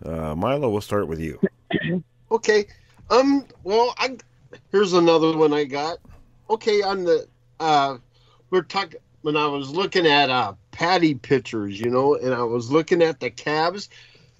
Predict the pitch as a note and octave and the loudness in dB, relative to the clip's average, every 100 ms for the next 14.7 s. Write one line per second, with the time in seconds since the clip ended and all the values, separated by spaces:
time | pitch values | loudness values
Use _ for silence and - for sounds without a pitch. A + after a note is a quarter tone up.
0 | _ - - - - G#3+ B3 - - - | _ -16 -6 -6 -6 0 2 2 -4 -18
1 | _ - - G3+ C#4 G4 F#3+ D#3+ A#3+ - | _ -20 -4 2 4 2 2 0 0 -4
2 | C3+ G#2+ A2+ D3 D#3+ D#3+ D#3 D3 B2 D3 | -8 -6 -4 0 4 6 4 2 -4 -8
3 | C3+ - F#2+ F2+ - _ _ _ _ _ | -8 -10 -16 -16 -18 _ _ _ _ _
4 | _ _ - - F3 D3+ B2 A2 F#2+ F#2 | _ _ -20 -8 0 0 0 -2 -8 -10
5 | E2+ D#2 _ E2 C#3+ C3+ G2 E2+ - - | -12 -16 _ -10 -8 -8 -10 -14 -20 -20
6 | E2+ D#2 C#2 F#2 _ _ _ _ _ _ | -20 -20 -20 -20 _ _ _ _ _ _
7 | _ _ - D2+ - - E2+ F#2+ C3 G#2 | _ _ -16 -12 -12 -10 -10 -6 -4 -2
8 | A#2 - _ _ _ _ _ _ _ _ | -4 -12 _ _ _ _ _ _ _ _
9 | _ _ _ - C#3+ - - _ - C#3+ | _ _ _ -2 -2 -2 -14 _ -6 0
10 | E3+ B3 A#3 - - - F3 G3 G#3 G3 | 2 2 0 -6 -20 -2 2 4 4 2
11 | F#3 A3 G#3+ F#3+ D#3+ B2+ A#2 _ _ - | 0 0 0 -2 -8 -14 -20 _ _ 0
12 | G#3+ B3+ - C#3 B2+ F3+ F#3+ F3 E3+ B2+ | 2 2 -2 -8 -8 -6 -2 -2 -2 -4
13 | A2+ E3+ G#3 B2+ C3 G#3 C#3 D#3 C#3 B2+ | 0 0 0 -4 -4 -4 -4 -4 -4 -4
14 | G#2+ - - F3 D3 A2 E3 | -4 -8 -4 -4 -4 -6 -8